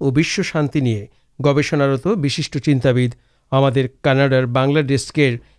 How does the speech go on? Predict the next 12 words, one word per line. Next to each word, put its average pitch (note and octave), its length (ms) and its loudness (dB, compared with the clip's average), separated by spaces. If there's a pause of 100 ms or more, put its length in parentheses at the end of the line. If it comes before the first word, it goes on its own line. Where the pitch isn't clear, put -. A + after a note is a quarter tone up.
(220)
ইনচার্জ C#3+ 600 2 (280)
এবং C#3 400 2
বাংলাদেশ D#3 520 0
কানাডার D3 480 0
আহমদিয়া D3 400 0
জামাতের C3+ 520 0 (360)
নিবেদিত D#3 500 2
প্রাণকর্মী B2+ 720 0 (300)
জনাব B2 340 0 (200)
সাইফুল B2 440 -2
ইসলাম C#3 280 0
সাহেব, D#3 340 2